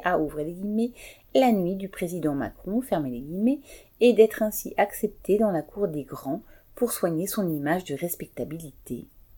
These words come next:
Éric Ciotti, le président des Républicains, a, comme Bardella,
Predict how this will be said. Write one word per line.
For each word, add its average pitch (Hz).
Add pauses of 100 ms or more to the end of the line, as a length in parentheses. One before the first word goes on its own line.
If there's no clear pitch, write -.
(880)
Éric 156
Ciotti, 247
le 202
président 165
des 156
Républicains, 202
a, 175
comme 156
Bardella, 180